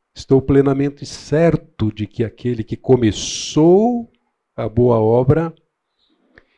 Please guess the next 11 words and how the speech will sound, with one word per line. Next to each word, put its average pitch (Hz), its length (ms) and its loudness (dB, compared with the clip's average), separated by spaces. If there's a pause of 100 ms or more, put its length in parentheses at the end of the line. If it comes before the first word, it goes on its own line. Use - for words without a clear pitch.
(180)
em 185 220 0
vocês 175 880 -2 (260)
há 135 140 2
de 120 160 -8
completá-la 123 800 0
até 120 180 -6
o 113 120 0
dia 120 260 -4
de 117 100 -4
Cristo 123 400 -8
Jesus." 156 720 -8